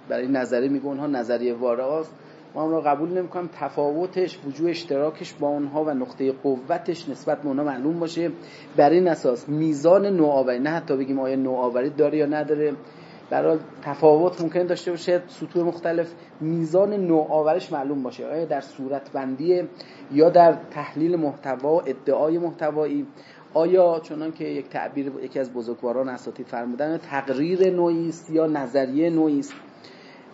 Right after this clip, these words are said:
و احیاناً میزان نوآوری چگونه است. مبانی شفاف، متقن باشه،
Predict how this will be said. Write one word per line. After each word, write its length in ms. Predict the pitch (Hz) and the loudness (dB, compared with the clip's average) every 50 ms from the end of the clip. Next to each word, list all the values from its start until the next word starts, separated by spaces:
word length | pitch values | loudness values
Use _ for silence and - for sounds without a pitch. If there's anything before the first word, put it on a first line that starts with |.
| - 135 135 135 131 131 | -4 -2 0 0 0 2
و 40 | 131 | 2
احیاناً 520 | 143 147 147 139 135 135 131 127 135 151 160 | 2 2 2 0 -2 -2 0 0 2 2 4
میزان 500 | 160 160 160 147 135 139 151 156 160 156 | 4 4 4 2 4 4 4 4 4 4
نوآوری 540 | 151 147 143 139 131 127 123 127 127 123 | 2 2 0 0 0 0 0 0 -2 -4
چگونه 360 | 120 - 139 117 117 120 120 117 | -6 -8 -10 -8 -6 -6 -6 -6
است. 180 | 113 113 - - - - - - - - - - - - | -8 -10 -14 -20 -20 -20 -20 -20 -20 -20 -20 -14 -6 -2
مبانی 840 | 135 151 151 147 139 147 147 147 143 151 165 180 185 185 180 175 160 165 - - | 0 2 2 2 4 4 2 4 2 0 0 0 0 0 0 -2 -4 -8 -12 -18
شفاف، 720 | - - - 147 139 - - - - 160 165 165 165 - - | -12 -4 -2 -2 -2 -4 -6 -4 -2 0 0 0 -2 -4 -6
متقن 500 | 131 127 123 - - - 151 170 180 175 | -6 -6 -8 -10 -8 -6 -6 -4 -4 -4
باشه، 320 | 170 165 165 - 156 156 | -6 -6 -6 -6 -8 -8